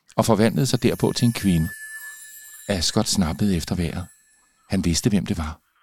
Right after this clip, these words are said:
"Ved du, hvad det er for en nordisk gudinde, der kan forvandle sig til en falk?" Det var gudinden Frigg, der ligesom sin mand Odin var utrolig klog,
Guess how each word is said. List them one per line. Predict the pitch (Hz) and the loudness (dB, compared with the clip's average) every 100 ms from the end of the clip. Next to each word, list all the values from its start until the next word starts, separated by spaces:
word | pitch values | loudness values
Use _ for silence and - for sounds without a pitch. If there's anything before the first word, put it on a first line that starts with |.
| _ _ _ _ _ _ _ _ _ _ | _ _ _ _ _ _ _ _ _ _
"Ved | - 107 | 0 0
du, | - 113 139 _ _ _ | 4 4 4 _ _ _
hvad | - | 0
det | 120 90 | 2 0
er | |
for | 101 135 | 2 4
en | 120 | 6
nordisk | 90 98 110 131 - - | 6 4 2 0 -4 0
gudinde, | 123 107 90 117 | 4 6 6 4
der | 120 | 2
kan | - | -2
forvandle | 92 90 92 - 123 | -4 0 0 0 0
sig | 131 | 0
til | - 107 | 0 0
en | 85 | 0
falk?" | - 123 - - _ _ _ _ - - - _ _ _ _ _ _ - | -2 -4 -4 -16 _ _ _ _ -20 -20 -20 _ _ _ _ _ _ -2
Det | 92 | 2
var | 87 | 2
gudinden | 87 101 92 90 107 | 4 4 6 6 6
Frigg, | 120 - 90 - - _ _ _ _ _ - | 4 0 -2 -2 -18 _ _ _ _ _ 2
der | |
ligesom | 101 110 117 123 | 4 4 4 2
sin | - 101 | 6 6
mand | 95 90 | 6 2
Odin | 101 95 107 117 | 0 2 2 2
var | 92 | 2
utrolig | 82 90 - 147 - 120 | 2 -2 -2 -2 -2 -4
klog, | - 82 | 0 2